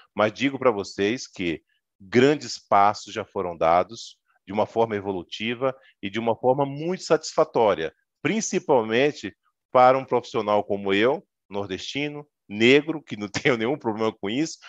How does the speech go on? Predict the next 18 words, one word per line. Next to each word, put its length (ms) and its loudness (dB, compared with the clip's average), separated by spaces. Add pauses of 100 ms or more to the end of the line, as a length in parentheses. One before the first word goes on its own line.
(100)
mas 220 2
sei 220 2
muito 400 -6
bem 480 2 (420)
que 100 -4
o 220 2
racismo 640 -2
estrutural 680 2
no 140 -6
país 600 -2 (240)
ainda 440 2
dificulta 800 -6 (180)
a 120 2
vida 340 -4
de 100 -10
muitos 300 -16
colegas 500 -2
negros, 540 -16